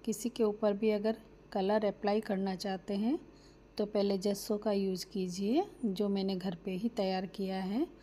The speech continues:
अब ये मेरे पास एक आर्ट एंड क्राफ्ट में काम आने वाली लेस थी, उसी से मैंने इन पे डिज़ाइन क्रिएट किए हैं। हमें नाप कर जितना चाहिए उतना हमें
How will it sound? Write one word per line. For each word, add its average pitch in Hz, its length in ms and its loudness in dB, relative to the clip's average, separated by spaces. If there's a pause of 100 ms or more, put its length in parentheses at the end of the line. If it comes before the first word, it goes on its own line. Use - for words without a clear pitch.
(360)
अब 202 160 0
ये 208 140 4
मेरे 196 280 2
पास 202 380 -2
एक 240 280 2 (1000)
आर्ट 196 300 2
एंड 202 200 2
क्राफ्ट 208 500 0 (680)
में 202 260 2
काम 185 320 2
आने 185 260 -2
वाली 202 300 2
लेस 202 360 2
थी, 220 340 -2 (840)
उसी 233 340 0
से 220 260 0
मैंने 202 360 2 (240)
इन 202 160 0
पे 196 160 -4
डिज़ाइन 196 440 2
क्रिएट 190 360 -2
किए 202 260 -4
हैं। 226 280 0 (800)
हमें 196 240 0
नाप 196 360 0
कर 208 180 4
जितना 202 420 0
चाहिए 196 500 0 (960)
उतना 208 360 -2
हमें 196 320 2